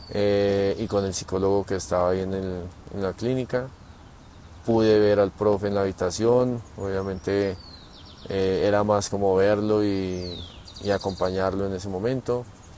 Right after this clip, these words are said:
Después de eso, obviamente, salí y ya, digamos, en el tema de hablar con ellos y despedirme contándoles lo que había pasado en Millonarios,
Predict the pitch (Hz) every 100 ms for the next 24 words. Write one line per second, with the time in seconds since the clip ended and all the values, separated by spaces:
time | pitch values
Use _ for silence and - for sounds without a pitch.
0 | - - - - - - - - - -
1 | - 104 98 104 104 107 104 107 104 104
2 | 104 - 101 101 113 131 143 - - -
3 | - 90 104 101 98 98 95 98 98 101
4 | 104 107 110 - 104 98 85 92 95 104
5 | 98 92 92 101 101 101 107 107 107 -
6 | 98 92 98 113 98 92 92 95 98 92
7 | 90 87 95 92 95 101 123 127 110 117
8 | -